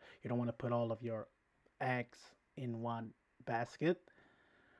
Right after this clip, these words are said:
Who came up with it, and how, how long is the distance, you know, from each, uh,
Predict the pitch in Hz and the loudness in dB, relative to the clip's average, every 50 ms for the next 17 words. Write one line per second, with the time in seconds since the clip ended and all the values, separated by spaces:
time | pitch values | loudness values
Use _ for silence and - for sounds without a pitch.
0 | - _ _ _ _ _ - - - 214 220 - - 190 165 156 170 180 185 - | -20 _ _ _ _ _ -2 6 8 8 8 10 10 10 12 12 12 10 10 8
1 | 156 147 139 131 135 143 170 - - - - _ 151 143 139 143 139 135 123 120 | 6 6 6 8 6 4 4 2 0 -12 -10 _ 2 4 6 8 8 6 4 2
2 | - - - 151 165 170 175 175 170 139 139 139 143 - - - - 165 170 175 | 2 6 12 12 12 12 12 12 12 12 6 0 -2 -2 0 8 8 10 10 12
3 | 165 165 160 160 156 156 143 139 131 - - - 127 113 110 143 147 139 - - | 10 10 10 8 8 8 6 4 2 0 0 -2 -2 0 2 0 0 0 0 -6
4 | - - 131 127 123 123 120 120 - - - - - - - - - - - - | -4 -2 0 2 2 2 0 -2 -6 -14 -20 -20 -20 -20 -20 -20 -20 -20 -20 -20
5 | - - _ - 123 120 131 127 127 123 117 - - - - 131 131 127 123 123 | -20 -18 _ 0 2 4 4 4 4 2 0 -2 -8 0 2 4 6 6 6 4
6 | 120 - _ - 139 139 135 123 - - - - - - _ _ _ _ _ _ | 4 0 _ 2 4 4 4 2 0 -6 -8 -8 -8 -12 _ _ _ _ _ _
7 | _ _ _ _ _ _ _ _ - - - - - 151 135 127 123 123 120 120 | _ _ _ _ _ _ _ _ -20 -14 -8 -6 -2 0 2 2 2 2 2 0
8 | 120 | -2